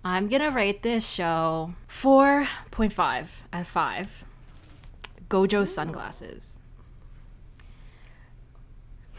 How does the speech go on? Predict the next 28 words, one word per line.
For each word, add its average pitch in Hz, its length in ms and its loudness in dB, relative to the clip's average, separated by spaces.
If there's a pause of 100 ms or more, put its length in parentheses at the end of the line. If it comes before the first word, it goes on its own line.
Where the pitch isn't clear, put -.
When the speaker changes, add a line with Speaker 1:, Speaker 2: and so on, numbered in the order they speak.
(160)
Speaker 2:
<laughs> - 60 0 (360)
What - 180 8
is - 380 8
it? - 680 -2 (560)
Speaker 1:
I'm 220 140 10
sorry, 202 200 10
that 196 120 6
was 220 140 4
really 175 440 2
simp-, - 440 -4
simpery 170 840 -2
of 156 200 -4
me 160 280 -4 (160)
to 185 80 -2
do 160 140 -6
that. - 380 -10
Speaker 2:
<laughs> - 100 -20
Speaker 1:
Um, 135 180 -8 (240)
Speaker 2:
That's 302 200 0
okay. 190 300 -4 (720)
I'm 320 200 6
surprised 403 380 6
you 269 60 -2
chose 214 520 -4 (100)
four 208 240 -8
out 185 80 -8
of 185 60 -12
five. - 320 -8